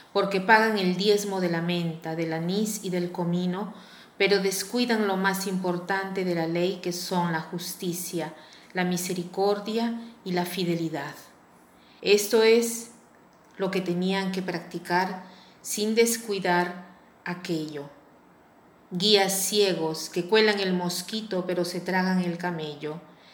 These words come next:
Ay de ustedes, escribas y fariseos hipócritas, que limpian por fuera los vasos y los platos, mientras que por dentro siguen sucios con su rapacidad y codicia.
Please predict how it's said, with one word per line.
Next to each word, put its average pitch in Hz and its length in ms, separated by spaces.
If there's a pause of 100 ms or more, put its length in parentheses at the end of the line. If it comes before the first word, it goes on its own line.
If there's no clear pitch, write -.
(200)
Ay 196 260
de 196 80
ustedes, 180 760
escribas 185 580
y - 60
fariseos 180 640
hipócritas, 170 880 (400)
que 196 100
limpian 233 480
por 196 160
fuera 202 400
los 175 240
vasos 202 640
y 190 40
los 175 260
platos, 180 720 (320)
mientras 185 400
que - 100
por 170 280
dentro 190 500
siguen 175 440
sucios 185 640
con 175 180
su 170 140
rapacidad 175 800
y 180 80
codicia. 160 800